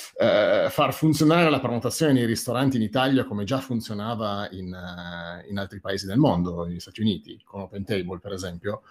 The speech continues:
e quindi online, con una prenotazione online e mettendo i ristoranti nelle condizioni di ricevere poi le prenotazioni, vederle, gestirle, fare offerte e quant'altro.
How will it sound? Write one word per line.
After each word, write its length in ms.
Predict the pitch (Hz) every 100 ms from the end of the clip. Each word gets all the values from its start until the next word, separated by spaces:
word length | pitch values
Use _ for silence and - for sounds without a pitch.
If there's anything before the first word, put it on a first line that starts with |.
| - -
e 100 | 175
quindi 240 | 139 120
online, 440 | 101 101 87 87 -
con 100 | 101
una 120 | 95
prenotazione 500 | 98 98 98 123 120
online 420 | 165 139 151 117
e 40 |
mettendo 300 | 98 95 98
i 40 | 98
ristoranti 420 | 98 110 107 113
nelle 160 | 92 92
condizioni 460 | 95 98 - 101
di 120 | 95
ricevere 520 | 98 104 - 117 104 -
poi 140 | 110
le 80 | 101
prenotazioni, 720 | 92 101 170 170 87 87 87 _ _ _ -
vederle, 420 | 95 90 98 98
gestirle, 680 | 87 - - 98 92 85 85
fare 180 | - 92
offerte 540 | - - 104 - -
e 40 |
quant'altro. 380 | - 90 85 _